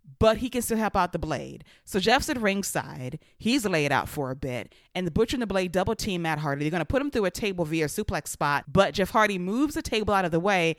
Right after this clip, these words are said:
and eventually we have Twist of Fates all around to Butcher and Blade,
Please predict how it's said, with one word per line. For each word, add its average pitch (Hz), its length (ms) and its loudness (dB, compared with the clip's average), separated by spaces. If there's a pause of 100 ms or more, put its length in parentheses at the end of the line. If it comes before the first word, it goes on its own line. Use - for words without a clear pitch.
and 226 100 -2
eventually 214 760 2
we 233 140 2
have 226 120 4
Twist - 240 -2
of 294 60 -4
Fates 254 360 2 (120)
all 262 320 6
around 185 560 4
to 214 220 -4
Butcher 180 300 -4
and 127 120 -4
Blade, 196 460 2